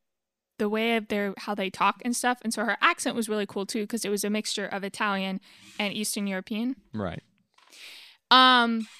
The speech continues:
Speaker 1: so she was just a lot of fun and, um, really got to connect with her and Rebecca over the week, especially since they lived right there.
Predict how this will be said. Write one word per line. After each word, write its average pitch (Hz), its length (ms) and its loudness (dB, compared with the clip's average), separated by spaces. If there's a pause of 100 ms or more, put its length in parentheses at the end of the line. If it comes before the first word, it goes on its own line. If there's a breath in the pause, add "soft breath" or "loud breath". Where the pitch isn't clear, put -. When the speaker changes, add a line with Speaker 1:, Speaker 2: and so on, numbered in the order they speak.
(420 loud breath)
Speaker 1:
so - 180 0
she 359 180 6
was 403 180 4
just - 260 0
a 226 100 4
lot 226 340 6
of 208 120 -4
fun 196 540 0 (240)
and, 233 680 2 (240)
um, 233 560 6 (760)
really 254 180 6
got 247 220 4
to - 60 -10
connect 233 320 0
with 226 120 -2
her 226 80 0
and 226 460 0
Rebecca 226 600 -2
over 214 220 -2
the 214 120 0
week, 202 240 -4
especially 214 360 -12
since 202 220 -14
they 190 100 -8
lived - 200 -12
right 247 160 -8
there. 190 200 -6